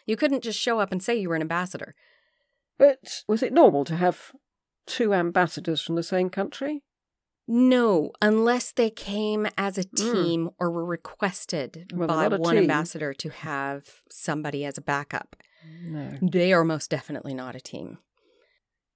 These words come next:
Speaker 1: Yeah, Henry accepted him as an ambassador for
Speaker 2: Hmm.
Speaker 1: Spain.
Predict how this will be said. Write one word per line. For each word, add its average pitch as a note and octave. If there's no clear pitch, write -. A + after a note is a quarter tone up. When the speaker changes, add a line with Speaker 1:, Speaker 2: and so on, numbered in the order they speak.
Speaker 1:
Yeah, D4+
Henry E4
accepted -
him F3+
as C4+
an D#4+
ambassador D#3+
for A3
Speaker 2:
Hmm. -
Speaker 1:
Spain. D#3+